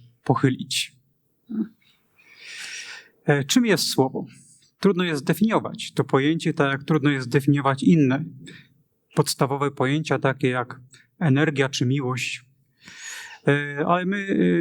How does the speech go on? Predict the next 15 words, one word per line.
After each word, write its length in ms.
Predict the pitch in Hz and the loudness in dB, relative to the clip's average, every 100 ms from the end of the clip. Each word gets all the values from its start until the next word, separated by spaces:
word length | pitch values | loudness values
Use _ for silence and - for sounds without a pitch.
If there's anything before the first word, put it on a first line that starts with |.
| 175 | 0
definicji 520 | 160 185 185 196 - | 0 0 2 0 0
nie 80 | 185 | 0
potrzebujemy. 680 | 185 - 175 175 135 156 175 | 0 0 0 2 2 0 -2
Znamy 400 | 156 123 175 175 | -2 2 2 0
słowo 300 | 165 180 160 | -2 -2 -2
przez 240 | 165 165 147 | -2 -2 0
doświadczenie. 760 | 165 - 165 - - 147 - - - - _ _ _ | -2 0 -2 0 2 2 0 -6 -12 -20 _ _ _
Wszak 320 | - - 147 | -6 -2 -2
co 160 | - 175 | 0 0
dzień 140 | 160 | 0
się 120 | 151 143 | 0 0
nimi, 360 | 143 143 147 - _ - | 0 0 -8 -14 _ 0
nim 200 | 160 165 | 2 4
posługujemy. 680 | 151 - 139 131 139 - 92 - _ _ _ _ _ _ _ _ - - - - | 2 2 -2 0 0 0 -4 -16 _ _ _ _ _ _ _ _ -10 -10 -18 -6
Jednak 380 | 165 175 180 - | -2 -2 -4 -8